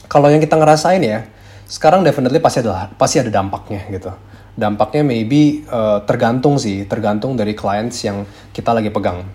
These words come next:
Ini mungkin buat yang lain juga gitu ya. Tergantung kalau misalnya, let's say, kita kan service industry. Service industry untungnya sebenarnya kita di bidang digital.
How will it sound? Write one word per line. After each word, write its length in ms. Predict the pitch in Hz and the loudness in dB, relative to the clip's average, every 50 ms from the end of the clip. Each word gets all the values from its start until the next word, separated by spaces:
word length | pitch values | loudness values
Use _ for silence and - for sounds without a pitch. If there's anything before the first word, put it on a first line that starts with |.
| - - | -14 -8
Ini 160 | 120 123 151 | -2 2 2
mungkin 240 | 151 135 123 143 143 | 4 4 2 0 0
buat 240 | 139 113 101 98 110 | 0 0 -2 -2 -2
yang 320 | - 110 98 95 95 95 | -4 -6 -6 -6 -6 -6
lain 240 | 98 95 95 95 101 | -4 -4 -4 -4 -4
juga 320 | 98 101 92 92 101 110 107 | -4 -4 -4 -4 -4 -4 -4
gitu 240 | 107 104 98 - | -6 -8 -8 -8
ya. 160 | 95 101 110 123 - - - - - - - - | -6 -6 -6 -8 -10 -18 -20 -20 -20 -14 -10 -8
Tergantung 560 | 113 110 110 104 101 107 104 127 127 135 120 | -4 -2 -2 0 -2 -2 -2 -2 -2 0 0
kalau 160 | 110 110 104 | 0 0 0
misalnya, 400 | 107 104 101 - 110 104 110 110 | 0 -2 -4 -2 -2 0 0 0
let's 160 | 107 104 - | 0 -2 -2
say, 240 | - - 113 104 104 | -4 -4 -4 -4 -4
kita 160 | 104 104 - | -4 -2 0
kan 80 | - 185 | 0 2
service 240 | 170 143 - 110 110 | 2 0 0 -2 -2
industry. 480 | 104 98 92 - - 104 95 90 87 - - - - - | -2 -4 -4 -6 -8 -10 -10 -12 -12 -16 -20 -20 -20 -20
Service 400 | - - - 110 98 113 107 107 | -10 -8 -6 -4 -4 -4 -4 -2
industry 400 | 107 104 104 101 - - 147 151 | -2 -2 -2 -2 -2 -2 -2 -2
untungnya 560 | 143 139 127 127 143 185 214 185 113 101 104 | -2 -2 -2 0 0 0 2 0 0 -2 -2
sebenarnya 400 | 104 - 113 104 101 104 127 139 | -4 -4 -4 -4 -4 -2 -4 -4
kita 240 | - - - - - | -4 -6 -6 -6 -4
di 80 | 120 101 | -4 -4
bidang 320 | 101 98 104 101 104 104 | -4 -4 -4 -4 -4 -4
digital. 480 | 104 98 104 101 - 92 85 85 90 | -4 -4 -2 -2 -2 -4 -4 -6 -12